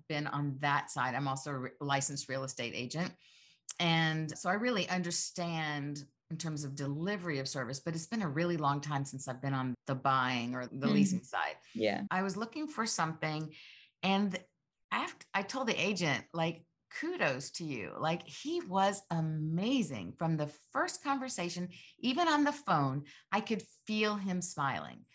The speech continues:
Speaker 1: When I first met him, he was so friendly. He was so, like, open and warm. His voice, he smiled, he looked at me, he called me by my name,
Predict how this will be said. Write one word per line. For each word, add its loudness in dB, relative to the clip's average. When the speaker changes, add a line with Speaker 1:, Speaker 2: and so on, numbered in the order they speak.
Speaker 1:
When 2
I 4
first 0
met 4
him, -6
he -4
was 2
so 2
friendly. 0
He -2
was 0
so, 0
like, -2
open -2
and -4
warm. 0
His -2
voice, 4
he -2
smiled, 2
he 0
looked -4
at -4
me, 0
he 0
called 0
me -2
by -2
my -2
name, 0